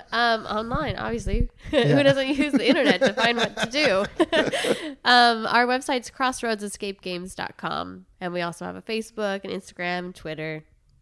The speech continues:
Speaker 2: And you're, and you're down here in Anaheim.
Speaker 1: Yeah.
Speaker 2: Uh, and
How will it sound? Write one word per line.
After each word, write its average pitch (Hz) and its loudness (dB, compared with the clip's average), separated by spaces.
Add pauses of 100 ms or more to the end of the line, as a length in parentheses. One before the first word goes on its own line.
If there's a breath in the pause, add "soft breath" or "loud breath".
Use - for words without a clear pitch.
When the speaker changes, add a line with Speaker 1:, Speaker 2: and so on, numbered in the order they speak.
(100)
Speaker 2:
And 117 -4
you're, 101 -4
and 107 -8
you're 104 -6
down 101 -8
here 101 -6
in 98 -6
Anaheim. 92 -10 (160)
Speaker 1:
Yeah. 101 -6
Speaker 2:
Uh, 85 -10 (100)
and 92 -12